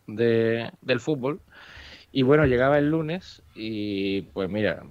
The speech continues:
yendo a la universidad, yendo al trabajo, yendo a donde fuese, eh, pues quería escucharme, pues, un podcast de mi equipo o un análisis de la jornada o,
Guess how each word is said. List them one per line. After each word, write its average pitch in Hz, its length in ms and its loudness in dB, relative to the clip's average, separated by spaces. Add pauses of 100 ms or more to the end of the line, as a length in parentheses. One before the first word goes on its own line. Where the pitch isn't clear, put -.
(180)
yendo 95 480 0
a 98 80 4
la 98 60 2
universidad, 101 720 2
yendo 98 520 0
al 98 400 0
trabajo, 101 500 0
yendo 98 260 -2
a 101 40 0
donde 98 200 0
fuese, 120 460 -4 (280)
eh, 90 300 -4
pues 85 480 -2 (240)
quería 98 220 0
escucharme, 101 420 -2
pues, 104 160 0
un 104 100 -2
podcast 107 260 -2
de 110 60 2
mi 95 100 -2
equipo 120 380 -2
o 104 300 2
un 98 120 -4
análisis 98 460 -2
de 95 140 0
la 92 100 0
jornada 110 760 0
o, 85 300 -6